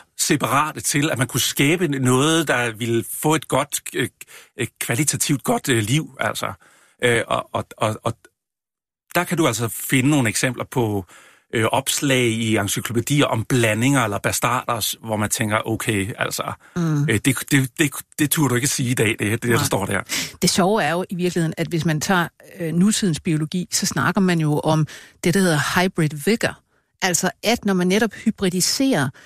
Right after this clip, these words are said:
Speaker 2: inden for en eller anden art, man tager, det kan være planter, eller det kan, det kan også være dyr. Hvis man tager nogen, der er meget forskellige frem for nogen, der er meget ens, jamen så har hybriden faktisk ofte, altså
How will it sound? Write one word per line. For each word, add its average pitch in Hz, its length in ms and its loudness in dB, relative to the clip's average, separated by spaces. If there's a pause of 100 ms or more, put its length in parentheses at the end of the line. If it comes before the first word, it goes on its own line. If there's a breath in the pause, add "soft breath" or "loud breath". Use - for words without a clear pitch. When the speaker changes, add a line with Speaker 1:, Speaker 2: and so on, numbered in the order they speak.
(220 loud breath)
Speaker 2:
inden 208 300 4
for 208 140 -2
en 185 140 0
eller 156 120 -2
anden 175 140 2
art, 151 320 0
man 156 120 0
tager, 135 300 0
det 175 160 -2
kan 185 100 0
være 170 100 2
planter, 156 680 0
eller 156 200 2
det 156 160 -4
kan, 170 100 2
det - 200 -2
kan 160 100 0
også 160 160 0
være 165 100 2
dyr. 190 280 0
Hvis - 160 -2
man 170 120 4
tager 214 300 4
nogen, 180 260 2
der 190 100 0
er 160 140 0
meget 160 280 2
forskellige 220 540 0
frem - 220 -4
for - 100 -8
nogen, 131 140 -2
der - 60 -4
er - 40 -4
meget - 180 -4
ens, 269 300 4 (460 loud breath)
jamen 208 180 4
så 247 220 2 (420)
har 370 340 2
hybriden 220 480 0
faktisk 180 600 -4
ofte, - 300 0 (200)
altså - 160 0